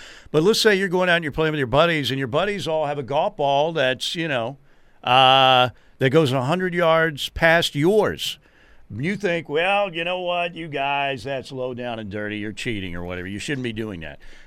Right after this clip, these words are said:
But they're kicking your butt left and right because they're hitting a wedge into the green and you're hitting a five iron because, you know, they, they're playing the game. You're not playing the game.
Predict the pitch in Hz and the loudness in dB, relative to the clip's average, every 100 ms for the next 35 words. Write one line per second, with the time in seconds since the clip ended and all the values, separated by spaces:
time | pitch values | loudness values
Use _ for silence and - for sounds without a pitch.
0 | - 110 156 151 - _ _ _ 107 147 | -4 4 4 4 -4 _ _ _ 0 4
1 | 180 185 - 160 151 160 160 135 101 180 | 4 2 0 -4 0 0 0 -2 0 2
2 | 180 165 165 - 143 170 - 160 175 196 | 2 2 -2 -6 0 0 0 -4 0 0
3 | 180 117 - _ - 143 160 156 151 135 | 0 -4 -10 _ -8 -4 0 2 2 -2
4 | 135 175 175 170 139 156 208 170 151 143 | -2 0 0 0 -2 0 0 0 0 0
5 | 139 120 156 165 147 170 190 151 113 - | -2 0 0 0 -4 -4 -6 -4 -6 2
6 | 196 208 180 127 95 - - - - - | 2 2 2 2 0 -6 -14 -20 -20 -20
7 | - 123 - 151 147 131 - - _ _ | -6 -6 2 4 4 2 -4 -8 _ _
8 | _ _ _ 139 151 143 120 135 156 139 | _ _ _ 0 2 2 4 4 4 0
9 | - _ _ _ - 98 101 123 135 147 | -14 _ _ _ -6 -6 -2 0 0 0
10 | 147 160 180 95 113 147 151 - 123 104 | 0 0 -2 -4 0 4 2 2 -4 -4
11 | 82 73 73 | -6 -10 -12